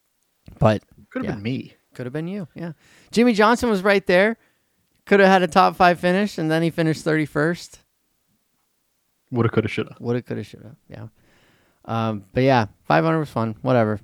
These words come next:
Speaker 1: Daytona's behind us. We'll see it again in July or August, whatever it is.
Speaker 2: August now, yeah.
Speaker 1: August.
Speaker 2: Hopefully it's better than last year where we wrecked the whole field on purpose.
Speaker 1: Yep. Now, Griffin found something interesting on the Twitters today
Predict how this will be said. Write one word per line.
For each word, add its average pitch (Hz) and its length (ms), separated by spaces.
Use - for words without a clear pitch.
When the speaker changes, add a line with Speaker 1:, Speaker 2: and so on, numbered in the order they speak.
Speaker 1:
Daytona's 135 420
behind 120 360
us. 117 280
We'll 113 100
see 131 220
it 127 40
again 123 200
in 120 100
July 107 500
or 107 140
August, 107 420
whatever 107 320
it - 20
is. 110 60
Speaker 2:
August 107 320
now, 95 260
yeah. 107 300
Speaker 1:
August. 104 400
Speaker 2:
Hopefully 135 320
it's 127 100
better 123 280
than 120 120
last 107 300
year 117 160
where 107 260
we 107 140
wrecked 107 280
the 113 60
whole 110 140
field 107 300
on 110 100
purpose. - 600
Speaker 1:
Yep. 131 220
Now, 208 400
Griffin 262 380
found 196 380
something 165 340
interesting 120 800
on 123 180
the 107 80
Twitters 101 540
today 82 440